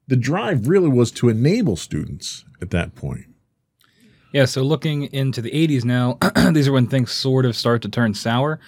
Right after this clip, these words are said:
Speaker 2: Uh, nineteen eighty-six, parents and students had incurred nearly ten billion in federal student loans, which is funny now that we're up to one point seven trillion.
Speaker 1: Yeah, ten billion is a drop in the bucket,
Speaker 2: <laughs> Yeah.
Speaker 1: right?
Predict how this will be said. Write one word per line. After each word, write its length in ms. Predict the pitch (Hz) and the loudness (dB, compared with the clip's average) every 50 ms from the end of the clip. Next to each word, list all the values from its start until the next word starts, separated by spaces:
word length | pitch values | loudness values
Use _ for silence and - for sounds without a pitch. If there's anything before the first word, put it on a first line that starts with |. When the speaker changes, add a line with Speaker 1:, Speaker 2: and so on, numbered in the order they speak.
| - - _ _ - | -20 -20 _ _ -4
Speaker 2:
Uh, 180 | 107 104 101 | -2 -2 0
nineteen 380 | 101 104 117 117 110 - 123 113 | 2 2 2 2 2 2 2 2
eighty-six, 440 | 107 104 107 104 - - 113 - - | 2 2 0 -2 -2 -2 -4 -4 -4
parents 380 | - - 131 127 123 117 - | -4 0 2 2 4 2 0
and 140 | - 117 113 | -2 -4 -4
students 320 | - - 123 120 120 117 - | -2 0 0 0 0 0 0
had 160 | - 120 113 | -2 -2 0
incurred 340 | 113 110 107 - 123 117 113 | 0 -2 -2 -2 -2 -2 0
nearly 260 | 113 117 113 107 101 | 0 0 0 -2 -4
ten 300 | - - 160 160 151 127 | -4 -2 -2 0 0 0
billion 460 | 104 104 156 175 196 180 127 113 113 | 0 2 2 4 4 4 4 4 2
in 80 | 107 101 | 2 0
federal 300 | - - 113 107 101 98 | 0 0 0 0 0 -2
student 320 | - - 107 101 92 82 | -4 -4 -4 -4 -2 -2
loans, 400 | 92 98 104 117 127 127 - - | -2 -2 0 0 -2 -2 -6 -8
which 240 | - 98 92 87 90 | -6 -6 -6 -6 -6
is 100 | 90 85 | -8 -8
funny 260 | - - 107 98 98 | -4 -2 0 2 2
now 140 | 104 104 95 | 2 2 0
that 100 | 92 - | 0 -2
we're 140 | - 87 90 | -2 -2 -4
up 80 | 90 - | -4 -4
to 80 | - 90 | -4 -2
one 200 | 87 95 95 92 | 0 0 0 0
point 220 | - 95 92 87 | -2 -4 -4 -2
seven 200 | - 95 90 90 | -2 -2 -4 -4
trillion. 380 | - - 135 123 101 92 92 92 | 0 2 2 2 4 2 0 0
Speaker 1:
Yeah, 200 | 113 104 101 123 | 0 0 0 0
ten 280 | 127 - 147 151 143 123 | 0 -2 0 0 0 0
billion 200 | 131 147 143 127 | 0 0 0 0
is 60 | 104 | -2
a 40 | 92 | -2
drop 260 | 80 107 104 101 - | 0 0 -2 0 0
in 80 | 92 | -2
the 100 | 87 82 | -2 -2
bucket, 360 | 87 135 151 147 - - 214 - | 0 0 0 0 0 -2 -4 -2
Speaker 2:
<laughs> 0 | |
Yeah. 160 | 82 151 - | -2 0 0
Speaker 1:
right? 160 | 107 220 - | 0 -2 -4